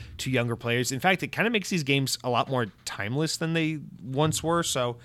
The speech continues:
I'm really looking forward to Origins. There's a lot of controversy over some optimization things with Sonic three. I haven't seen anything wrong with the game yet,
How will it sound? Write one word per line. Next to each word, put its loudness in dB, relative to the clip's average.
I'm 6
really 4
looking 6
forward 4
to 4
Origins. 4
There's 2
a -2
lot 0
of -2
controversy 0
over 0
some 0
optimization -4
things -4
with -4
Sonic 0
three. 0
I -4
haven't -4
seen -4
anything -6
wrong -2
with -6
the -14
game -6
yet, 0